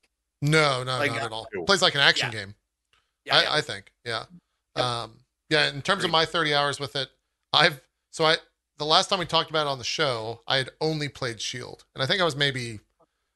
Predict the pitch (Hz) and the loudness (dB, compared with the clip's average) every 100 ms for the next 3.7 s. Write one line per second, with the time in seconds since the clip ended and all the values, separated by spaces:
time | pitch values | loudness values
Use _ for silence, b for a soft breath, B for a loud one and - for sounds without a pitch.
0 | _ _ 139 147 147 139 131 127 110 110 | _ _ 0 2 2 2 0 -2 -4 -4
1 | 120 - - 120 117 113 117 110 113 120 | -6 -10 -10 -6 -4 -2 -2 -4 -8 -12
2 | - 123 120 117 - 127 113 113 110 107 | -2 -2 -2 -6 -8 -8 -10 -12 -14 -18
3 | _ _ - - - - - | _ _ -16 -12 -12 -12 -14